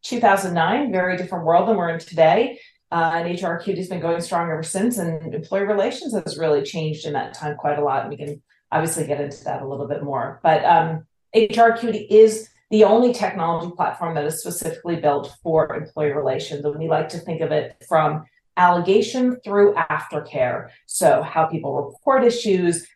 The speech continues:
how managers deal with them really before they get to H R or don't deal with them. That's just a big problem. Um, you know, how you document things properly. Uh, if you have to conduct an investigation, really helping you on that journey to drive consistency of process,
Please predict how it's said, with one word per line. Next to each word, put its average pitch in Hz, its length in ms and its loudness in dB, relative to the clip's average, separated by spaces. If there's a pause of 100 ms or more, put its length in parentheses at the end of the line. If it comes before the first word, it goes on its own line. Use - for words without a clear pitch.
how 147 140 -2
managers 240 640 -2
deal 226 280 6
with 226 180 2
them 233 200 6
really 196 220 2
before 190 360 -2
they 226 120 2
get 220 160 0
to 214 60 0
H 202 160 2
R 208 220 2
or 147 120 -2
don't 175 260 -4
deal 135 200 -6
with 151 120 -6
them. 156 180 -6
That's 139 180 -10
just - 140 -20 (200)
a 156 60 -8
big 156 300 -6
problem. 151 500 -4 (240)
Um, 160 540 0
you 196 100 0
know, - 80 2
how 220 240 4
you 180 180 0
document 214 540 2
things 180 280 -6
properly. 156 960 0 (280)
Uh, - 180 0
if 185 140 -2
you 185 100 -6
have 247 280 -6
to 220 100 4
conduct 196 320 -2
an 185 100 -4
investigation, 175 720 -2
really 165 260 -2
helping 220 360 0
you 185 220 -2
on 180 160 0
that 160 200 -4
journey 175 380 -6
to 160 140 -10
drive 175 360 2
consistency 180 760 -10
of 156 100 -6 (140)
process, - 580 -4